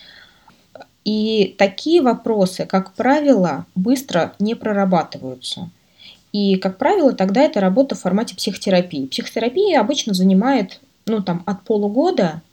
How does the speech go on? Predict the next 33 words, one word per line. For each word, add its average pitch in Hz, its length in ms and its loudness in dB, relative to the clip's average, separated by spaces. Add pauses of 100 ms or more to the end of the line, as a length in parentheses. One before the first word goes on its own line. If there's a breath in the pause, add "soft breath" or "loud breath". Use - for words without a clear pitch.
(120)
и 233 280 -2
больше, 175 500 -2
может 220 280 -2
быть, 175 160 -10
там, 160 180 -8
два-три 190 420 -2
года 160 240 -6
занимать. 143 560 -14 (460 loud breath)
Есть 254 220 2
направление 277 460 2
психоанализа. 214 720 -2
Психоанализ — 269 760 -2
это 262 240 -2
скорее 233 420 0
познание 208 800 0
себя, 156 560 -6
то 180 100 -4
есть - 180 -6 (140)
досконально, 220 800 0
подробно, 208 600 2
детально 269 480 0
разобраться 202 540 -2
в 240 60 -6
себе. 180 420 -4 (520 soft breath)
И - 80 -4
психоанализ 233 640 -2
скорее 226 300 0
подходит 240 580 -2
уже 220 220 0
людям 208 440 0
в 196 140 2
возрасте, 233 680 0
когда 214 840 0